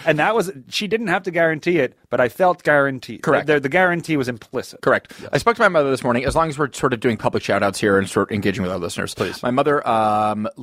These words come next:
Speaker 2: is, of course, avid, um, ra-, avid and rabid listener of the podcast.
Speaker 1: Yes, she has
Speaker 2: An
Speaker 1: rabies.
Speaker 2: active participant. She has what?
Speaker 1: Rabies.
Speaker 2: She has rabies about it.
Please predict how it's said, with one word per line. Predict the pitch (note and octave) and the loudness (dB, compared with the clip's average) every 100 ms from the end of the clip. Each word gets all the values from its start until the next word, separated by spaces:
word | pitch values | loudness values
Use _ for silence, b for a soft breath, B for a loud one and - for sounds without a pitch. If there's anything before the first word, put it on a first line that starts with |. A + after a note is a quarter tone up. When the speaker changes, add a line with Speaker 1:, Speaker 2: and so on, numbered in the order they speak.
| A#2+ | -16
Speaker 2:
is, | B2 - | -14 -14
of | G#2+ | -12
course, | - A2 - | -6 -6 -6
avid, | G#2+ G#2 G2+ F#2+ - | -6 -4 -6 -12 -14
um, | F#2+ F#2 - | -10 -10 -8
ra-, | G#2+ G#2 - | -4 -2 0
avid | C3+ C3+ | -2 0
and | A#2+ B2+ A2+ | -2 -4 -2
rabid | A2+ A2+ A#2 A2+ | 0 0 -2 -6
listener | G#2+ G#2+ | -8 -8
of | F#2 | -10
the | - | -10
podcast. | - - C#2 B2 | -12 -10 -8 -4
Speaker 1:
Yes, | A2 - | -4 -4
she | - | -6
has | G2 G#2 | -6 -4
Speaker 2:
An | |
Speaker 1:
rabies. | F#2 D#2 - | -8 -8 -10
Speaker 2:
active | C3+ B2 C#3+ A2 | -6 -4 -4 -6
participant. | A2+ A2 F#2 E2 | -6 -8 -14 -10
She | B2+ | -8
has | G#2+ | -2
what? | A#2+ A#3 - | -2 -2 -4
Speaker 1:
Rabies. | B2 - | -4 0
Speaker 2:
She | F3+ | 0
has | C#3 | 2
rabies | A#2+ G2 | -2 -4
about | D#2 D2+ | -10 -10
it. | - | -12